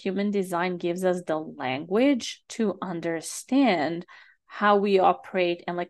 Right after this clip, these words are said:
all of these unconscious things that we don't have the language for, we, with human design, we do have. So it is a language for helping us express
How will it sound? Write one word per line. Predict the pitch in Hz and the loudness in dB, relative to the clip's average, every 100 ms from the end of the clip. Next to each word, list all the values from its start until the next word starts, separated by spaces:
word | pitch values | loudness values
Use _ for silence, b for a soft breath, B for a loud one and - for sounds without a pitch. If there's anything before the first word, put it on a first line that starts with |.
| - | 0
all | 180 196 220 | 4 4 2
of | 202 | 0
these | 190 185 180 | -2 -4 -2
unconscious | 175 175 - 202 202 196 180 180 - - | -4 -4 -2 0 0 0 -4 -4 -6 -8
things | - 123 196 302 339 - | -6 -2 2 2 0 0
that | 180 175 | 0 2
we | 196 190 190 190 170 - | -2 0 0 0 -2 0
don't | 170 180 | 2 2
have | 190 208 190 | 0 0 0
the | 185 | 0
language | 160 151 147 147 143 - _ | -2 -2 -2 -2 -6 -10 _
for, | 302 151 190 190 | 2 4 4 2
we, | 202 202 196 | 0 0 -4
with | 208 202 185 - | -4 -4 -4 -14
human | - 190 185 170 | -4 -2 0 -2
design, | 170 160 170 160 165 | -4 -2 -2 -2 -2
we | 180 | -4
do | 165 170 175 | -4 -2 0
have. | 170 - 127 131 - B B B | 0 -6 -4 -4 -6 B B B
So | - - 190 185 - _ _ | -6 4 6 6 2 _ _
it | 196 208 - | 0 0 0
is | 220 247 233 | 0 2 0
a | - | -2
language | 185 175 165 180 233 214 143 147 156 - - | -2 -2 -2 0 0 0 0 0 -2 -6 -10
for | 175 | -8
helping | 175 - 185 185 202 180 | -6 -2 -2 0 -2 -2
us | 175 - | -4 -6
express | - - - - 180 190 | -12 -10 -12 -2 0 0